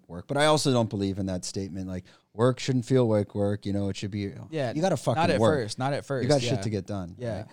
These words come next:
Speaker 1: I mean, even this podcast, it was fun for about twenty episodes, and some weeks I'm like, "Fuck this, I don't wanna film." And
Speaker 2: Yeah.
Speaker 1: it feels like work. And I just, you know, that's, that's, uh, the Amazon, or sorry, the YouTube gods got the gun to your head, and they're like,
Speaker 2: Yeah.
Speaker 1: "You better put out a video this week," or,
Speaker 2: Yeah.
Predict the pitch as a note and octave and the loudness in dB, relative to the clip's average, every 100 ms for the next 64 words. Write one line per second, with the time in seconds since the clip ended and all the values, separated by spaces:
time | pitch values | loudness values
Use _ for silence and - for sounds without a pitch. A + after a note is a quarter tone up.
0 | - C#3 D#3+ F3+ F3+ E3+ D3 C3+ C3 B2+ | -2 2 4 6 4 4 4 2 2 2
1 | C3 B2+ G#2+ - D3+ C3+ - B2 B2 A#2 | 4 4 4 2 2 0 0 2 2 2
2 | A2+ G#2 G#2+ G2+ A2 G2+ G2 G2 G2+ G2+ | 0 0 0 0 -2 2 0 0 -4 -2
3 | F#2+ F2+ F#2 F2+ A#2 G#2+ G2 F#2+ - G2 | -2 -4 -8 -6 -4 -2 -2 -4 -4 -6
4 | F#2 F2+ - - G2 G#2 - - - G2 | -6 -6 -12 -14 -12 -12 -20 -20 -20 -16
5 | F2+ F2+ - - F2 F2 - _ _ _ | -16 -16 -16 -14 -12 -14 -16 _ _ _
6 | B2+ C3 D#3+ E3 G#3 G3+ F#3 E3+ G3 G3+ | 0 4 6 8 8 8 6 4 4 4
7 | - _ _ _ _ C3 C3+ C3+ A#2+ C#3+ | 2 _ _ _ _ 0 4 2 2 0
8 | C3 C#3+ A2+ G#2+ A2+ - - _ _ A#2 | 0 2 2 4 2 0 -8 _ _ -2
9 | A2+ - A2+ G#2 G#2 G2+ G#2 G#2 G#2+ G#2+ | -2 2 4 6 6 4 4 4 4 4
10 | G2 F#2+ - G#2+ - A2 F#2+ F#2 A#2 A#2 | 2 0 -2 0 4 4 4 2 2 2
11 | G#2+ F#2 G2 F#2+ - G2 F#2+ F#2+ F#2+ G2 | 0 2 2 2 2 -2 -2 -2 -2 0
12 | F#2 F2 F2+ F2+ F2+ F2+ C3 A2 A#2 A2+ | 0 -2 -4 -4 -4 -2 0 2 4 4
13 | A#2+ A2+ G#2+ G2 G#2+ G#2 F#2+ F#2 G2+ F#2 | 4 4 4 2 0 0 0 -2 -2 0
14 | E2+ F#2 | 0 -2